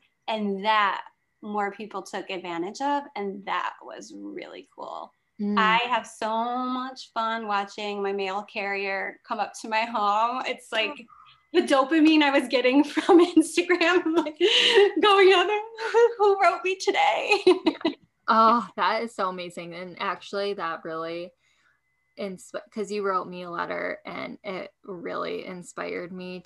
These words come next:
Speaker 2: to, um, we have a girl who is, like, helping with some stuff at the studio, and she is writing letters to people. Like, every month she picks, like, a couple people and writes them,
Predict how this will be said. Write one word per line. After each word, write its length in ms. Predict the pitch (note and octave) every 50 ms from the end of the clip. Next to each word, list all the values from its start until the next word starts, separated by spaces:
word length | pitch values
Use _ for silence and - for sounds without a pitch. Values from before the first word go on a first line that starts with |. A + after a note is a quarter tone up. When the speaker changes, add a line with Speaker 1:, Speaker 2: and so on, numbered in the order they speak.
| -
Speaker 2:
to, 500 | - F3 E3 E3+ - - - F3 F3 F3+ _ _ _ _ -
um, 500 | E3+ E3 - - - - G3+ - F#3+ G3 _ _ _ _ _ _ _ - _
we 100 | - F#3+
have 220 | G3 G#3 F#3 D#3+ -
a 60 | -
girl 440 | - - - - - - - F3+ F3 -
who 460 | F#3 F#3 F3+ F3 - - - - - _ _ _ _ _ -
is, 320 | G3 F3 E3+ F3+ - -
like, 160 | - F3 - -
helping 420 | - F#3 E3 - E3+ E3+ F3 F3+
with 140 | F#3+ A3 -
some 140 | - F#3 F3+
stuff 200 | - F3 E3+ E3+ E3+
at 120 | E3+ - -
the 60 | F#3
studio, 500 | - - - F3 E3+ F#3+ E3 F3 - -
and 240 | F#3+ F3+ F3+ F3+ -
she 540 | - - F#3 F3 F3 F3+ F#3 F3 G#3+ - _ _ _ _ _ _ _ _ _ _ _ _ _ _ _ _ _ _ -
is 180 | G3 F#3 E3+ F3+
writing 280 | F3+ F3+ F3+ F3+ F3 E3+
letters 340 | E3+ F#3 G#3+ A3 A3+ - -
to 80 | -
people. 500 | - - - - - D2 - G3 G3+ _ _ -
Like, 160 | F#3+ F#3 -
every 280 | - - F3 F3 F3 F3+
month 340 | F3 E3 E3+ E3+ E3 E3 -
she 380 | - F#3+ F3 F3 E3+ E3+ E3+
picks, 680 | E3+ - A3 G3+ E3+ E3+ _ _ - - - _ - -
like, 200 | - - E3+ - F#3
a 60 | F3
couple 320 | - F#3 E3+ E3 F3 F3
people 500 | F3 - F3 E3+ E3+ - E3+ E3+ E3+ E3+
and 240 | E3+ E3+ E3+ - -
writes 460 | - F#3+ F#3+ - - _ - - -
them, 600 | - - E3 - - - - F#3 F#3 F#3 F#3 G3